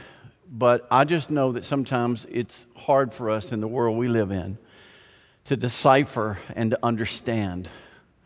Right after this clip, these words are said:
when things are done that are momentous and, uh, illustrate even greater divide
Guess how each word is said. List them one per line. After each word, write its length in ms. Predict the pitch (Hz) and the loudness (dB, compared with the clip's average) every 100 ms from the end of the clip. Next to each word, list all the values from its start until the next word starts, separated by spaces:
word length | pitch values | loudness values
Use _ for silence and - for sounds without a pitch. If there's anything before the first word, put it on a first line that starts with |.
| _ _ _ _ - | _ _ _ _ -6
when 240 | 113 117 | -2 0
things 540 | 110 123 113 110 107 - | 0 -2 0 -2 -6 -4
are 160 | 107 107 | 0 2
done 380 | 110 117 107 107 | 4 4 2 0
that 160 | 104 | 2
are 220 | 104 107 90 | 2 2 0
momentous 600 | 107 107 131 101 107 - - | 0 4 4 4 0 -4 0
and, 380 | 110 107 107 - | 2 2 0 -6
uh, 380 | - - 107 107 104 - - _ _ _ | -10 -2 0 0 -2 -10 -20 _ _ _
illustrate 520 | 135 123 - 135 120 | -2 0 0 2 2
even 240 | 120 113 110 | 2 0 2
greater 320 | 110 117 107 | 4 4 4
divide 440 | 107 110 156 95 | 4 4 4 2